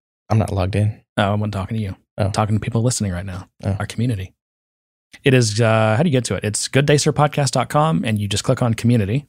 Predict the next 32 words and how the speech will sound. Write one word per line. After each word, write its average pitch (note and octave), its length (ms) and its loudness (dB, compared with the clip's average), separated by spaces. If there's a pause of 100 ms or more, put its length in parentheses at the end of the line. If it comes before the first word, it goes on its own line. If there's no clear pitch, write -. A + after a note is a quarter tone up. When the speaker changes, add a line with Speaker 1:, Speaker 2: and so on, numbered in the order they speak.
Speaker 1:
Mm-hmm. B2 260 2
Speaker 2:
and, F#2+ 180 0
uh, F#2 100 -2
you G2+ 100 -2
just G#2+ 120 -2
have A2 100 -2
to - 20 -8
give G#2+ 100 0
us G2 120 -2
your G#2 100 -4
email G2 140 0
address F#2+ 220 -4
so G#2 60 -4
we G2 60 -2
can, G2 320 -6
so A#2 140 0
John A2 160 0
can G#2+ 180 -2
manually G#2+ 480 0
add G2+ 180 -2
you G#2+ 60 -2
to G#2 100 -6
the G2+ 80 -4
Slack. F#2 380 -6 (1500)
What C4+ 100 4
else? - 320 2 (500)
Uh, D#3+ 160 6
please F#3 220 2
leave F#3+ 140 2
us E3+ 120 2
a F#3 60 2
review. E3 320 2